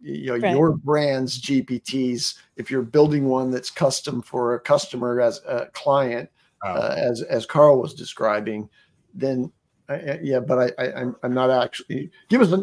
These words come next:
Speaker 1: give us some more there, Gwen.
Speaker 3: <laughs>
Speaker 1: Come on,
Speaker 3: Gwen,
Speaker 1: Gwen.
Speaker 3: if you, if what you mean is, like, um,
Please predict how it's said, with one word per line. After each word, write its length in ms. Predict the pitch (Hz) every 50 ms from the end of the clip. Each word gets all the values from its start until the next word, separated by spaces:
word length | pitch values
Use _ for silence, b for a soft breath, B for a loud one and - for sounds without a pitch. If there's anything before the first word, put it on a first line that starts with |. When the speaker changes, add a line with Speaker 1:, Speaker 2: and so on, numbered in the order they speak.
| 190 170
Speaker 1:
give 140 | 165 247 247
us 160 | 233 - -
some 140 | - 190 190
more 240 | 185 185 180 156 143
there, 220 | 135 127 120 107
Gwen. 360 | 147 127 120 117 107 107 156 - _ _ _ -
Speaker 3:
<laughs> 160 | 127 - - 202 185 - - -
Speaker 1:
Come 180 | - 240 208 185
on, 140 | 175 160
Speaker 3:
Gwen, 160 | 139 160 180 175
Speaker 1:
Gwen. 20 |
Speaker 3:
if 120 | 170 -
you, 120 | 165 165 175 -
if 120 | 143 135
what 220 | 110 156 185 185 -
you 60 | 190
mean 200 | 160 147 143 139
is, 140 | 135 123 107
like, 280 | 120 117 117 113 - - -
um, 440 | 123 117 113 107 101 101 101 98